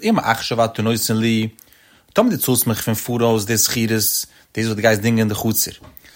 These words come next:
צאלסט דו פון פאראויס, רעי לך בעשר סלעים, דאס שונה,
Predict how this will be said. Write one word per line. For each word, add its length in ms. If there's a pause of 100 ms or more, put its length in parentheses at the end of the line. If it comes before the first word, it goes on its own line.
צאלסט 340
דו 40
פון 120
פאראויס, 680 (320)
רעי 200
לך 180
בעשר 340
סלעים, 340
דאס 100
שונה, 460